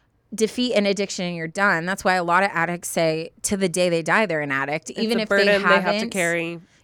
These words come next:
Speaker 1: Yeah, they
Speaker 2: Yeah.
Speaker 1: haven't had a drink for twenty years. They still say they're an addict
Speaker 2: Yeah.
Speaker 1: because it takes very intentional life
Speaker 2: Uh-huh.
Speaker 1: changes and practices. So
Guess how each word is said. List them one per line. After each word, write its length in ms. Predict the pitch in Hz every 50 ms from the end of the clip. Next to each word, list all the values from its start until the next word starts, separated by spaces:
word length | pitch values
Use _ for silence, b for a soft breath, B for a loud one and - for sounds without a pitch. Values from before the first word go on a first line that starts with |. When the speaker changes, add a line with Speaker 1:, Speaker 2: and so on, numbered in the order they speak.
| b
Speaker 1:
Yeah, 140 | - 359 403
they 120 | 233 202 208
Speaker 2:
Yeah. 60 | 208
Speaker 1:
haven't 200 | 214 208 214 226
had 180 | 220 202 196
a 80 | 208 208
drink 380 | 190 170 - 180 196 220 - -
for 160 | - - 190
twenty 400 | _ - - 175 170 180 175 175
years. 220 | 190 196 180 160
They 120 | 175 170 160
still 280 | - - - 185 175
say 240 | 175 - - 165 160
they're 160 | 160 160 156 156
an 100 | 160 -
addict 460 | - 185 185 196 180 156 151 160 -
Speaker 2:
Yeah. 160 | 180 180 175
Speaker 1:
because 420 | 165 185 180 175 170 160 - - b b b b b b b b b
it 180 | - 196 185 -
takes 340 | - - 208 196 190 - -
very 420 | 185 170 190 185 180 190 202 208
intentional 1080 | - 185 175 - - - 175 175 175 - - 196 175 165 165 160 165 160 160 160 - _ _ _ _ _ _ _ _
life 540 | 185 180 190 254 302 233 - - - - _ _ _
Speaker 2:
Uh-huh. 260 | - 202 185 196 202 233
Speaker 1:
changes 580 | - - 202 208 247 302 262 202 156 147 151
and 120 | 175 160 156
practices. 640 | - 190 190 220 _ - 185 - - - - -
So 400 | - - - 185 180 180 165 170